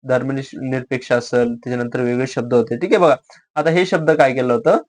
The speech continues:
की नंतर ॲड केले होते, म्हणजे काय, बेचाळीसवी घटनादुरुस्ती झाली होती, म्हणजे आपल्या, आपली जी, अ, घटना, हे राज्यघटना आहे, त्याच्यामध्ये काय केला होता, अ, थोडा बदल करण्यात आला होता. ओके,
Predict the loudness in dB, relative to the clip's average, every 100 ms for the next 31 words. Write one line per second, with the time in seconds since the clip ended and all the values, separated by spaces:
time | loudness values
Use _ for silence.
0 | _ _ _ _ -6 -4 2 2 4 4
1 | 6 4 4 4 4 2 -2 -4 -4 2
2 | 2 4 0 2 2 2 0 2 2 0
3 | 0 -2 -2 0 0 2 0 -2 _ _
4 | -6 2 2 4 0 0 0 0 2 0
5 | 0 0 2 2 4 4 0 -4 -2 -2
6 | 0 0 2 2 0 0 2 4 4 4
7 | 4 2 2 0 -2 -2 0 2 2 2
8 | 2 2 2 0 -6 _ _ -12 -2 2
9 | 4 4 4 4 4 4 4 4 4 4
10 | 0 0 0 0